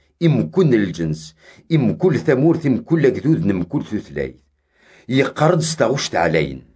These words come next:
"Aggadet Rebbi, ḥemdet-t, axaṭer yewweḍ-d wass n lḥisab. Seǧǧdet, ɛebdet win i d-ixelqen igenni d lqaɛa, lebḥer akked lɛwanṣer n waman."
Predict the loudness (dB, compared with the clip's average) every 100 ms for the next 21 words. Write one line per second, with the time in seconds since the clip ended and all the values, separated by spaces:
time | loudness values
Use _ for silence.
0 | _ _ _ _ 0 2 2 2 0 -2
1 | -2 -2 -8 -12 -14 _ _ _ _ _
2 | -2 2 2 2 0 0 0 -4 -16 _
3 | _ _ -4 0 0 2 2 4 4 4
4 | 2 2 2 0 0 -2 -2 -4 -8 -8
5 | -8 -8 -14 _ _ _ _ -6 -2 0
6 | 0 0 -2 -6 _ _ _ _ _ 0
7 | 0 2 0 0 2 4 4 4 0 2
8 | 0 0 0 0 0 2 2 2 0 0
9 | -2 -4 -4 -6 -8 -16 _ -12 -2 0
10 | 2 0 2 2 2 0 2 4 4 2
11 | 0 -2 0 0 0 0 -4